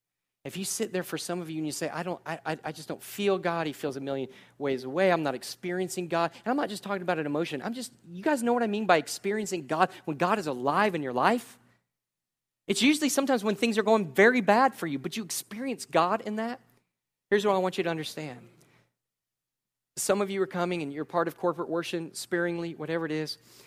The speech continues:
but you haven't learned how to study the Word of God. We provided a way for that. All you have to do is see us. We'll, we'll hook you up with people. We've got that taken care of.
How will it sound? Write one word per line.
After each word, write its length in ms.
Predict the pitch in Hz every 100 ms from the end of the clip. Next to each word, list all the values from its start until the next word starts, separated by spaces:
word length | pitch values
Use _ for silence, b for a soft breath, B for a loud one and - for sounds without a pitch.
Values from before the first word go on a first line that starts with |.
| B B _ -
but 120 | 156
you 80 | 147
haven't 220 | 180 190
learned 160 | 190 170
how 100 | 180
to 160 | 170 - _ _
study 260 | - 180 175
the 80 |
Word 140 | 165 170
of 60 |
God. 180 | 160 165
We 120 | 151
provided 440 | 180 160 143 165 180
a 20 |
way 160 | 185 190
for 140 | 196
that. 200 | 185 190
All 120 | - 151
you 140 | 175
have 120 | 180
to 80 | 180
do 100 | 180
is 80 | 180
see 220 | - 190
us. 160 | 196 -
We'll, 180 | 151 147
we'll 180 | 147 151
hook 180 | 165 175
you 80 |
up 80 | 175
with 140 | 180 -
people. 260 | 185 190
We've 160 | 147 135
got 200 | 156 156
that 120 | 151
taken 200 | 165 160
care 200 | 165 175
of. 180 | 185